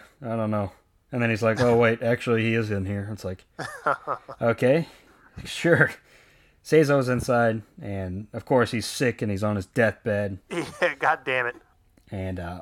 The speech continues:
Speaker 1: while that's going on, Mugen's getting his ass absolutely beat by this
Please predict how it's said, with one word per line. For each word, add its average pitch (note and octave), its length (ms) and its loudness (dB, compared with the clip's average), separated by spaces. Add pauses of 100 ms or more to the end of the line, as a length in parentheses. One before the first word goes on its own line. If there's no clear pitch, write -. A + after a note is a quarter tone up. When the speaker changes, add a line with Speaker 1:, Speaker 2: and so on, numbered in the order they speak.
(120)
Speaker 1:
while B2 160 2
that's C3 220 4
going A2+ 320 0
on, G#2+ 280 0
Mugen's A2 380 0
getting G#2 220 -2
his G2 180 -4
ass G#2+ 480 -2
absolutely G#2+ 640 0
beat F#2 320 -8
by G2 160 -4
this F#2 260 -10